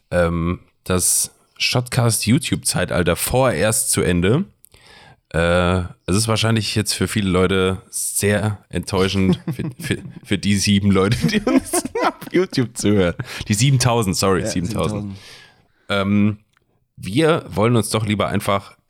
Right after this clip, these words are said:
Speaker 1: weißt du, einfach Podcast machen. Einfach nicht diesen Firlefanz, äh, hier,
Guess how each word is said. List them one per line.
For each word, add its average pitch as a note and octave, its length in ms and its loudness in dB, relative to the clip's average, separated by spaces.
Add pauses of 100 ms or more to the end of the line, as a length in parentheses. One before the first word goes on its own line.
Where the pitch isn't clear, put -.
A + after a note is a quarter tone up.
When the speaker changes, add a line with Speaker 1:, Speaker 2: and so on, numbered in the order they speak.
Speaker 1:
weißt A#2 200 -2
du, A#2+ 180 -2
einfach B2 360 -2
Podcast A2 420 -4
machen. E2 220 0
Einfach B2 400 0
nicht B2 180 0
diesen A#2+ 220 2
Firlefanz, C3 800 -2
äh, A2+ 420 4
hier, A#2+ 280 4